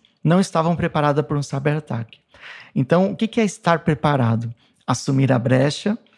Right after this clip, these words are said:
entender que você pode sim ser a-, atacado a qualquer momento.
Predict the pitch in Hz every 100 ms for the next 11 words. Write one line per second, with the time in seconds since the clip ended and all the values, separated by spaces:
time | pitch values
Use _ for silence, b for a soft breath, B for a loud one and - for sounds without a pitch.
0 | b b 151 156 156 156 156 143 - 143
1 | - 143 160 165 - 160 185 - 143 135
2 | 123 b b b b - 135 _ _ _
3 | 143 - 139 147 151 147 143 143 139 127
4 | 135 185 -